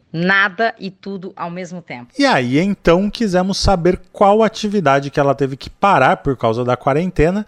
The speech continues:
Speaker 2: e que não vê a hora de voltar a fazer.
Speaker 1: A de trabalhar. Eu amo o que eu faço, é minha vida e me comunicar e encontrar as pessoas. Sou da rua, né? Sou do contato. Então, ficar em casa, pra mim, é a atividade que eu deixei de fazer pra ser quarentener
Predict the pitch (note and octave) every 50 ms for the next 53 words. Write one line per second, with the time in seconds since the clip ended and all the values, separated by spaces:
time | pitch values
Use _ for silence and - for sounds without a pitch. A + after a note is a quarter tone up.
0 | _ - E3+ - - - G3+ G3 G3+ A3 B3 C4 C4+ A#3+ D#3 D3+ D#3+ F3+ F#3 E3
1 | C#3 C#3+ C#3+ D#3 D#3 C#3 C#3+ D3+ F3 E3+ D3+ - B2+ B2+ C3+ - - E3+ E3+ D3
2 | A2+ F#2 E2+ E2+ _ - - - G#3 F3+ E3 F#3 F3+ - F#3 F#3 E3+ G3+ G3+ E3+
3 | C#3 A#2+ A#2 A#2+ - _ - - - - - D#3 D#3 E3 F3 G3 G3+ G#3 G3+ -
4 | F3+ E3+ - - - D#3 C#3+ D3 D3 D#3+ F3 - - - G#3 G3+ A3+ C4+ C4 -
5 | - E3 E3+ F#3 F#3 F3+ E3 C3+ C#3 D#3 D#3+ E3+ D#3 D3 F#3 F#3 F3+ - D#3+ E3
6 | E3+ E3 E3 - F3 F3+ F3+ E3+ E3 D#3+ - - F3 D#3+ E3 E3+ F3 E3+ - F3
7 | E3 D#3+ - E3 E3+ - - - F#3 F3+ - - D3 D3 - E3+ D#3 F#3+ A#3 B3+
8 | - E3+ C#3 C3+ C3+ C3+ C#3+ D3 D#3 _ _ _ _ - - - D3+ C#3 D3+ -
9 | - E3+ F#3+ - - A#2 A2 - - C#3 - - D#3+ D#3+ - F3+ D3+ - F#3+ F#3
10 | F#3+ F#3 F#3+ F3+ - - F3 F3 F3 F#3 E3 E3+ D#3+ - - D3+ C#3 C#3+ C#3+ D3+
11 | E3 E3 D#3+ D#3+ D#3 - E3 D3 D#3 C3+ D3 D3 D#3 D3+ D3 - - D#3 C3+ D#3
12 | D3 - - D#3+ D3+ D3 D3+ D3 C#3+ C3+ C3 - _ _ - C#3 D#3 D#3+ - E3
13 | D#3 D3+ B2+ C#3 D#3 D#3 - D3+ D3 - E3 - - D#3+ D3+ D3+ D3 D3+ - E3+
14 | D#3 D3+ D#3 D#3 D#3+ E3 F3+ F#3+ G3+